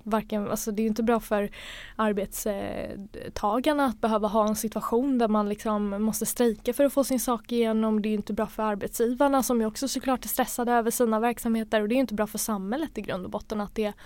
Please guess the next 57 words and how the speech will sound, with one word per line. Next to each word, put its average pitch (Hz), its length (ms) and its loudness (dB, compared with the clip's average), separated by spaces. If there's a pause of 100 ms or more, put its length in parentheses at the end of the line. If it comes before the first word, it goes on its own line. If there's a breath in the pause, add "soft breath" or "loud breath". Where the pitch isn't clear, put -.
(240 loud breath)
opålitligt 226 800 0
och 214 60 2
att 214 80 -8
man 214 140 -2
har 202 120 -2
verksamhet 208 440 -4
man 208 120 -2
inte 208 160 -6
kan 214 200 -4
lita 226 280 -2
på. - 220 -4
Det 214 120 -2
är 240 40 -2
verkligen, 226 420 -2 (320 loud breath)
alltså, - 260 -6 (100)
en 277 200 2
grej 214 200 2
man 214 160 2
tänker 208 280 -4
på 208 140 -4
när 208 120 -2
man 208 160 -2
är, 208 120 -4 (260 soft breath)
det - 60 -20
finns 277 180 -2
ju 277 40 0
vissa 262 280 0
grejer 220 120 2
man 208 120 0
tänker 220 240 -2
på - 80 -4
när 196 80 -4
man 202 100 -6
är 185 80 -4
utomlands 208 640 0
och 214 60 -8
sen 214 140 0
kommer 208 160 -4
tillbaka 202 320 -6
till - 120 -8
Sverige. 233 440 2 (300 loud breath)
Och 233 220 2
en 220 140 2
sån 233 340 2
väldigt 226 720 0
stor 254 380 0
grej 202 260 -4
jag 247 140 6
ofta 214 200 0
tänker 214 300 -4
på 208 140 -4
är - 60 -4
hur 233 120 0
bra 233 440 2
allting 208 300 -2
fungerar 226 640 0
här. - 280 -4